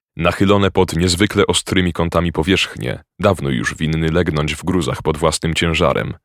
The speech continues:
Te zaś nie tylko trwały, lecz również dawały podporę kolejnym kondygnacjom. Równie niepokojący był też sam materiał, użyty do wzniesienia tego bluźnierczego przybytku. Dziwna,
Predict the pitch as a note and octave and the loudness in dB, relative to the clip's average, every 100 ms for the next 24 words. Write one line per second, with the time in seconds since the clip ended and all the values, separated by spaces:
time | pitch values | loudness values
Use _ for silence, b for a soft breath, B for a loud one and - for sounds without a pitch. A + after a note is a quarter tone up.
0 | _ _ - F#2+ F#2 - D#2+ F#2 G2 F2+ | _ _ 0 4 4 2 0 2 2 0
1 | F2 - - F#2+ B1 C2 _ _ F2+ E2 | -2 -2 2 2 2 -4 _ _ 0 2
2 | F#2+ F#2+ F#2+ F2+ E2 F2+ F2 E2+ F2 - | 2 0 0 0 0 2 4 2 0 -2
3 | F#2+ F2 - E2 E2+ D#2+ D#2 C#2+ C#2 D2+ | 0 0 0 2 2 2 -2 -4 -4 -4
4 | D2+ C2+ - - A1+ - _ _ _ - | -2 -4 -4 -6 -6 -12 _ _ _ 2
5 | G#2+ E2 B1+ C#2 - D#2+ D#2+ F2 - F2 | 4 4 0 0 0 2 4 2 2 0
6 | F2 E2+ F2 - - F2 E2+ E2 G2 F2 | 2 2 0 0 0 0 2 0 2 2
7 | G#1+ A#1 G#1 - F#2+ F2+ E2+ D#2+ E2 D#2+ | 2 0 -2 -2 0 2 0 2 0 0
8 | D#2+ F2 F#2 C2 A1+ C#2+ D#2 C#2 F#2 - | -2 0 0 -2 -4 -4 -2 0 0 2
9 | E2+ D2 C2 C2 - C2+ - - A1+ G#1+ | -2 0 -2 -2 -4 -4 -4 -4 -6 -6
10 | - _ - - F#2+ C#2+ A#1 B1 | -10 _ -8 -2 0 0 -2 -4